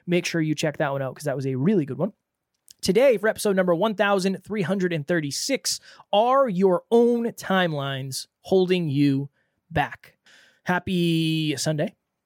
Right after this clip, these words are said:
I had somebody who I was friends with for a while, and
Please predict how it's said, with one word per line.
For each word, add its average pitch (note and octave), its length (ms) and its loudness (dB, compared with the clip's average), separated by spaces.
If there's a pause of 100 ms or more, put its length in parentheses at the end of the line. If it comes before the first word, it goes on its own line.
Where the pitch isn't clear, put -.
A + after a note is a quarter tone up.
(160)
I F3+ 180 0
had A3 580 0
somebody G3+ 500 0
who F3+ 400 4
I D#3+ 80 0
was D#3+ 160 -2
friends F3+ 340 0
with D#3+ 160 0
for - 160 -6
a C#3+ 80 -2
while, C3+ 460 -2 (480)
and D3+ 640 0